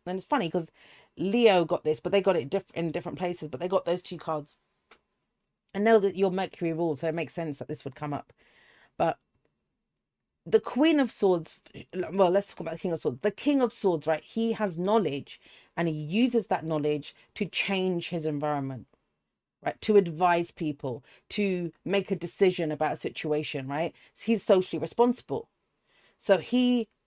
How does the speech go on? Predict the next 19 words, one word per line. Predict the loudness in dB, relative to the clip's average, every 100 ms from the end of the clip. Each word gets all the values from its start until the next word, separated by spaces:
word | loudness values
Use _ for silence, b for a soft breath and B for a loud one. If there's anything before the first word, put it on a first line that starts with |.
| _
that's | 0 2
the | 4 4
biggest | 4 4 6 4
difference | 4 2 0
between | -4 -4 -2
these | -2 -4
two. | -6 -8
The | -8
King | -2 0 0
of | 0
Swords | 2 2 0 -14
speaks | -16 -6 -2 -2 -6 -18 -20 _ -14
truth | 0 2 2 0 -8 _ _ _ _ _
or | -12
comes | -4 -2 0
up | 2
with | 2
an | 2
answer | 4 2 0 -2 0 0